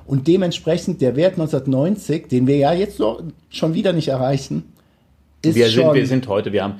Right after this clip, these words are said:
Speaker 2: seit neunzehnhundertneunzig keine Reduktion der Emissionen im
Speaker 1: Genau.
Speaker 2: Verkehr erreicht.
Speaker 1: Steigend. Im Verkehr steigend, bei den anderen sinkend.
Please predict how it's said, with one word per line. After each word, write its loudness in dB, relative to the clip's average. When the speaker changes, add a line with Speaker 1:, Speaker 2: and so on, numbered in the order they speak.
Speaker 2:
seit 0
neunzehnhundertneunzig -4
keine -6
Reduktion -6
der -10
Emissionen -4
im -6
Speaker 1:
Genau. 4
Speaker 2:
Verkehr -2
erreicht. 0
Speaker 1:
Steigend. -2
Im -8
Verkehr 0
steigend, 0
bei -2
den -4
anderen 0
sinkend. -4